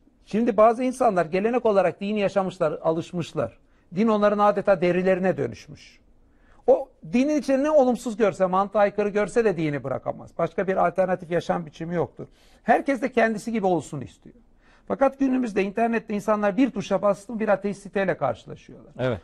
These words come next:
Speaker 1: Bundan kırk yıl, elli yıl önce Anadolu'nun bir köyünde, bir kasabasında, hatta şehirde doğan bir insan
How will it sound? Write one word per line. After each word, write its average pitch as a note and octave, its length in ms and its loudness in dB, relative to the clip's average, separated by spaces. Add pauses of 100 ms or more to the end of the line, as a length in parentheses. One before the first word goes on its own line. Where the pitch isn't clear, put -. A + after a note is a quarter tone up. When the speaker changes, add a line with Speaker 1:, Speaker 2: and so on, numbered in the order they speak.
(120)
Speaker 1:
Bundan A#3 460 0
kırk C#4+ 280 -4
yıl, F#3+ 140 -2
elli G#3 260 -2
yıl G#3+ 140 2
önce E3 280 -2
Anadolu'nun F3 460 -2
bir G3 160 -4
köyünde, D3 380 -4
bir F3+ 120 -2
kasabasında, F3+ 460 -2
hatta F#3+ 260 -4
şehirde F3 420 -6
doğan D#3+ 240 0
bir G3+ 80 -4
insan C3+ 340 -10